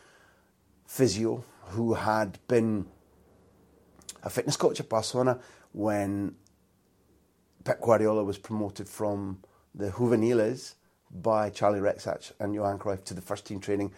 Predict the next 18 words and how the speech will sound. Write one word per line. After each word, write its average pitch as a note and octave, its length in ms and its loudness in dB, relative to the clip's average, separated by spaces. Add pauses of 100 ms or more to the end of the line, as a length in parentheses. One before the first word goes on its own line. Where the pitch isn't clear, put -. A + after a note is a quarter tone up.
(120)
for C3+ 280 6
the G2+ 80 -2
first - 300 -2
time. A#2+ 300 0 (1120)
Emili A2 280 0
Ricart A2 380 -2
was G#2 100 -6
an A2 100 4
out-and-out G#2+ 520 2
Barca G#2 380 0
supporter, A2+ 720 -2
loved D#3 440 6
the D#3 340 4
Brazil C#3 400 4
brand G#2 320 -2
of F#2+ 80 -8
football G2+ 300 -8
because G2+ 440 -6